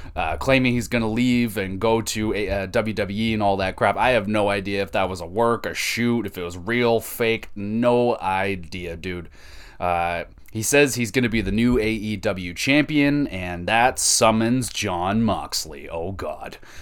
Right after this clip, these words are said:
<laughs> M J F turns back into the real M J F, starts chirping the fans,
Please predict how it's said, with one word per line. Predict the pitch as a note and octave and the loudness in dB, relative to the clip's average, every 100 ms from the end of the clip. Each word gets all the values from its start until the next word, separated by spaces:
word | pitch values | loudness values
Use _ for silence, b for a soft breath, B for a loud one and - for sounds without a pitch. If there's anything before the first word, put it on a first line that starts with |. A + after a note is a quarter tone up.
| - | -10
<laughs> | - - - - - | -10 -10 -8 -4 2
M | A2+ B2 | 2 4
J | A#2+ B2 | 2 4
F | B2 - | 2 2
turns | A#2+ A2 F#2+ | 2 2 2
back | A2 A2 A2+ | 2 2 2
into | A2 G2 | 0 -2
the | F#2 | 0
real | G#2 G3+ E3 | 6 10 10
M | A2+ G#2+ | 8 0
J | F#2+ F#2+ | -2 -2
F, | F#2+ | -2
starts | - A2 F#2+ - | -2 -2 -2 0
chirping | - C3 A2+ | 4 4 2
the | F2+ | -8
fans, | - - D#3 D#3 D#3 D3+ D3 - | -6 0 2 2 4 2 0 -4